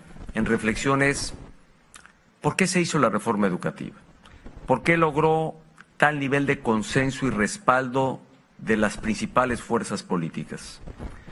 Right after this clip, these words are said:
Lo alcanzó porque advertimos que si no nos preparamos para que la niñez y juventud mexicana tengan mejor preparación, mejor formación, difícilmente tendrán un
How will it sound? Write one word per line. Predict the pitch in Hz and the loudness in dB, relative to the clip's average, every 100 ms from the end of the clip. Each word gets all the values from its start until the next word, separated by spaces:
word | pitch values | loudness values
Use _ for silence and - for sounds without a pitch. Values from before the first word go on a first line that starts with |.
| - - - | -18 -14 -2
Lo | |
alcanzó | 110 113 110 160 | 0 2 2 2
porque | 160 156 120 | 0 -2 2
advertimos | 110 107 101 147 151 147 - - - - - - - - | 2 2 0 0 0 -2 -4 -12 -14 -14 -16 -18 -20 -8
que | - 117 | 0 0
si | - 117 | 2 2
no | 123 160 | 4 2
nos | 170 160 - | 2 -2 0
preparamos | 123 113 110 110 110 101 90 - - | 0 2 2 4 2 0 -6 -6 0
para | 98 95 | 2 2
que | - | -2
la | 95 | -2
niñez | 95 98 117 117 113 | 0 2 2 0 -4
y | |
juventud | - 95 90 120 110 | -6 -4 -2 0 0
mexicana | 107 - 87 90 80 76 - - - - - - - | 0 -4 -2 -2 -2 -8 -18 -20 -20 -20 -20 -18 0
tengan | 127 147 131 104 80 - - - - 95 | 2 4 2 0 -2 -14 -16 -16 -8 -4
mejor | 95 127 131 | 0 2 2
preparación, | 147 117 104 - 117 120 123 - - - - - | 2 2 0 2 2 0 -4 -14 -20 -20 -20 -6
mejor | 95 98 - 135 | -2 0 2 2
formación, | 135 151 123 101 - 107 110 110 - - - - _ _ - | 2 -2 0 0 0 0 0 -2 -12 -18 -20 -20 _ _ -4
difícilmente | 113 131 131 120 123 117 | -2 0 0 0 0 0
tendrán | 120 104 101 117 120 123 - - - - - - - - - - | -2 -2 2 2 2 -2 -10 -16 -16 -18 -18 -18 -20 -20 -20 -10
un | 120 123 131 | -2 -2 -2